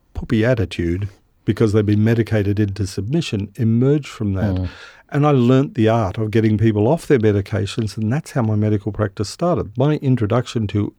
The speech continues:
Speaker 1: complementary and integrative medicine was an awareness of the overprescription and the effect, the adverse effect of polypharmacy. And I still see that today,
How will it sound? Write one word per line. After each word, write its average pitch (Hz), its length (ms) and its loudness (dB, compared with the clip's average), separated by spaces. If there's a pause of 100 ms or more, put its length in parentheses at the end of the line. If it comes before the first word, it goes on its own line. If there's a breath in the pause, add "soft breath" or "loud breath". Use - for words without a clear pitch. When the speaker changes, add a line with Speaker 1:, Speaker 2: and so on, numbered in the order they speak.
(260)
Speaker 1:
complementary 113 800 0
and 104 100 0
integrative 120 540 0
medicine 95 480 -6 (480 soft breath)
was 117 420 2 (300)
an 113 120 0
awareness 120 500 0
of 107 120 -4
the 120 180 -2 (100)
overprescription 127 920 0
and 107 120 2
the 104 80 0
effect, 104 340 -4 (180)
the 113 100 0
adverse 104 360 0
effect 101 340 -6
of 98 120 -6
polypharmacy. 107 800 -4
And 95 100 -4
I 107 60 0
still 147 420 -2
see 147 200 -2
that 127 240 2
today, 98 480 -4